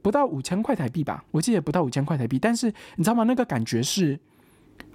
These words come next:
嗯，我，我觉得我主管去帮我做了一些事情，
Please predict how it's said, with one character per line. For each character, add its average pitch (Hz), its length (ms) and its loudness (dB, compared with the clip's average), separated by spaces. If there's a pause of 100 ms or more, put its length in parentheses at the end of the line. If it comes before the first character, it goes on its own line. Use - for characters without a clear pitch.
(120)
嗯， 123 560 0 (440)
我， 165 180 2
我 156 100 2
觉 180 100 2
得 208 280 2
我 151 120 2
主 156 180 -2
管 156 140 0
去 165 100 0
帮 165 160 0
我 143 80 0
做 143 160 0
了 127 60 0
一 - 20 -2
些 135 140 -4
事 - 200 -6
情， - 180 -4